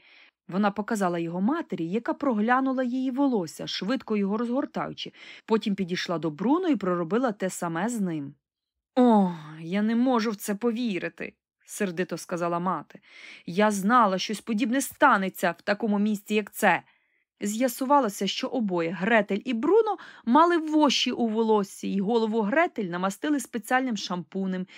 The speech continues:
який жахливо смердів, після чого вона годинами сиділа у своїй кімнаті, заливаючись слізьми. Бруно також намастили шампунем, але потім батько вирішив,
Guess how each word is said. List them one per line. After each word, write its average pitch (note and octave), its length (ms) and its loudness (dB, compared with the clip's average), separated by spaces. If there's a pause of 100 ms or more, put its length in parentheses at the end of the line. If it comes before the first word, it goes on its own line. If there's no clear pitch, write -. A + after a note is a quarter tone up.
(180)
який G3+ 260 -4
жахливо G3+ 640 -2
смердів, E3 720 -6 (240)
після D4 240 -4
чого D#4+ 380 2
вона B3 200 2
годинами D#4 580 0
сиділа A#3+ 520 -2
у - 160 -4
своїй G#3 300 -4
кімнаті, G#3 640 -2 (240)
заливаючись F#3 680 -2
слізьми. D#3 580 -12 (640)
Бруно G#3 320 -2
також C4 460 0
намастили D#3+ 500 -4
шампунем, D3+ 600 -10 (300)
але C4 200 -2
потім D4 380 0
батько F3 340 -2
вирішив, E4 480 -2